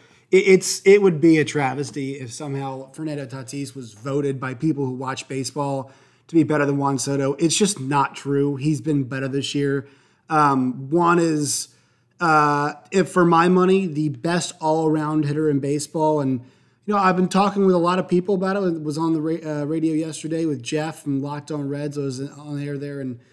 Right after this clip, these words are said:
E S P N Radio in Cincinnati, and we were talking about it. And just the fact that he does hurt you in so many ways. And you kinda look,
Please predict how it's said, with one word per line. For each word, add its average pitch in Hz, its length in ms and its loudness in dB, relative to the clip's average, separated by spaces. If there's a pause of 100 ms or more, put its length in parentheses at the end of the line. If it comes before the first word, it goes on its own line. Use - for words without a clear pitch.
(200)
E 160 120 0
S 147 100 -2
P 160 100 -4
N 151 120 0
Radio 151 420 2
in 135 100 -2
Cincinnati, 143 680 -4
and 143 80 -2
we 156 80 2
were 160 100 2
talking 180 380 -2
about 139 260 -2
it. 160 140 -2
And 147 200 2 (480)
just 214 480 2
the 185 120 2
fact 226 380 2
that 208 120 2
he 180 140 0
does 160 340 0
hurt 156 200 -2
you 143 200 0
in 135 100 0
so 151 200 -2
many 131 200 -2
ways. 127 300 -6
And 120 100 -6
you 131 60 -8
kinda 226 240 -8
look, 180 400 0